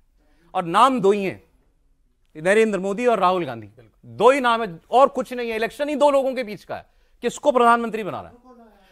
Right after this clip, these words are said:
राहुल गांधी पर हम बात इसलिए कर रहे हैं क्योंकि जैसे सर ने कहा कि भाई बहुत लोग पूछते हैं राहुल गांधी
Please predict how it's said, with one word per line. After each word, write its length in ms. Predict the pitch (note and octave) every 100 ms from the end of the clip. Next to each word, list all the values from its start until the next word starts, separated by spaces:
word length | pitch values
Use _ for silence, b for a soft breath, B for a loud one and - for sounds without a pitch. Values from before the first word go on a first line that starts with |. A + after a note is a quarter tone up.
| b
राहुल 400 | D#3 G#3 B3 F4
गांधी 240 | D#4 D4 C#4+
पर 120 | C#4
हम 140 | C4+
बात 220 | B3 B3 B3
इसलिए 260 | A3+ A#3
कर 140 | G#3 G#3+
रहे 80 |
हैं 60 | C#4+
क्योंकि 160 | C#4 B3
जैसे 160 | B3
सर 180 | A#3 G#3+
ने 100 | A#3
कहा 180 | G3 G#3
कि 140 | B3+
भाई 140 | A3 G3+
बहुत 220 | E3+ E3+
लोग 140 | G3+
पूछते 220 | F3 E3+
हैं 80 | C4
राहुल 220 | G#3 G#3+
गांधी 340 | A3+ A#3 C4+